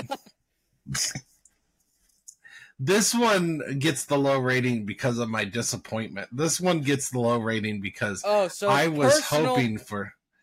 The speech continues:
Speaker 1: this is
Speaker 2: So there's
Speaker 1: personal.
Speaker 2: personal.
Speaker 1: I was
Speaker 2: You gotten personal over here.
Speaker 1: I thought I loved this movie and, or show, and I was extremely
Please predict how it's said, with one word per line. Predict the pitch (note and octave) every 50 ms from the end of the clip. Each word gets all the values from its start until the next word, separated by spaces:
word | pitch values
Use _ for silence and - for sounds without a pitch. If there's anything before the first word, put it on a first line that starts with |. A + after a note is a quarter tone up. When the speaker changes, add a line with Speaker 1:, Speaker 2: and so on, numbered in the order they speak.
| _ _ _ _ _
Speaker 1:
this | - C3+ D3 E3
is | F3 C#3+ -
Speaker 2:
So | - C3+
there's | B2+ -
Speaker 1:
personal. | B3+ B3 A#3 A3 A3 G3+ G3+ -
Speaker 2:
personal. | - - - - - - B4+ C4+ - - D3 E3
Speaker 1:
I | F3+
was | F#3+ F#3 D#3+ D3 C#3+ C#3+ C#3+ - -
Speaker 2:
You | F#3 G#3
gotten | G3 A3 A#3 G#3+ F3 E3+ E3+
personal | - - - - G#3+ G#3+ - - - F#3+ E3+ D#3+
over | D#3 D#3 C3+ D3 D3+
here. | C#3+ C#3+ D#3 D3 C#3+
Speaker 1:
I | D3 E3 F#3 G3 G3+
thought | F3+ - G#3 G3 G3 F#3+
I | F3+ E3+ D#3+ D3
loved | C#3+ C#3 C3 C3+ D3 D3+ C#3+ B2+
this | A#2+ A2 A#2+ A#2 G#2+ - - A2
movie | A2 G#2+ G#2 F#2+ G2+ G2+ G#2 G#2 F2+
and, | F#2+ A2 A#2 A2 G#2+ - - - - F#2 - - -
or | - A#2 A2 G#2 F#2+ F#2 - _
show, | - - - - A#2+ A2 G#2 G2+ F#2+ G2 F#2+ - -
and | G2+ G#2+ G#2+ G#2+ G#2+ G2+ G#2 G2 F2+ - _ _ _ _ _ _ _ _ _ _ _ - - _ _ _ _ _ _ _ - - - - _ _ _ _ _ _ _ _ _ _ -
I | - F#3 G#3
was | A3 A3+ G3+ E3+
extremely | F3+ C#3+ - - - - - - E3 F3 G3 G#3+ G#3+ F#3+ D3+ B2+ A#2 G#2+ G2 F#2 F#2